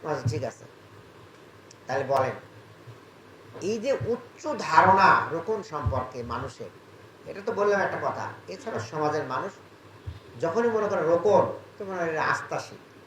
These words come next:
এর কাছে একটা আমানত রাখা যায় বা একে বিশ্বাস করা যায়। তাহলে সেই পর্যায়ে কিন্তু আমরা, আমাদের কিন্তু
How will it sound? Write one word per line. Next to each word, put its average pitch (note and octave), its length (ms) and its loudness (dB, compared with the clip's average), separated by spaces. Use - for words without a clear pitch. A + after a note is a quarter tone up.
এর D#3+ 160 -8
কাছে A3+ 320 -2
একটা F#3 280 2
আমানত F#3+ 600 6
রাখা D#3+ 280 2
যায় A2 240 -2
বা D3 60 -8
একে E3+ 280 -10
বিশ্বাস E3+ 520 0
করা A#2+ 260 0
যায়। A2+ 140 -8
তাহলে F3 160 -2
সেই C4 460 6
পর্যায়ে G3 500 8
কিন্তু - 200 -2
আমরা, A2+ 280 0
আমাদের E3+ 400 -4
কিন্তু D#3 380 -8